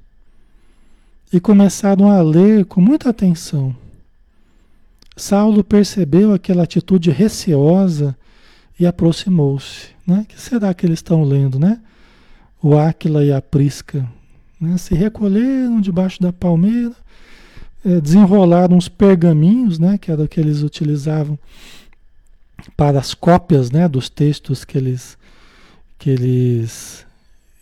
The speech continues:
que eles queriam ler, né? E estavam ali lendo, né? Começaram a ler com muita atenção. O que será que eles estão lendo aqui?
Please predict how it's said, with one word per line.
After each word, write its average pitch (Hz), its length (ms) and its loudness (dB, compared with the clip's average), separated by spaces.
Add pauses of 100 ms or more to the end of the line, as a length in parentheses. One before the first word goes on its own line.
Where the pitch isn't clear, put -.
(200)
que - 120 -8
eles 127 220 -4
queriam 143 380 0
ler, 202 420 2
né? 208 240 2 (920)
E 196 60 2
estavam 233 520 0
ali 226 380 2
lendo, 240 680 2
né? 226 180 2
Começaram 196 460 0
a 196 40 2
ler 190 240 0
com 196 140 -6
muita 240 280 -4
atenção. - 600 -12
O 127 40 -10
que 180 160 -10
será 127 520 -10
que - 80 -10
eles 135 100 -10
estão 143 240 -8
lendo 127 340 -6
aqui? - 220 -12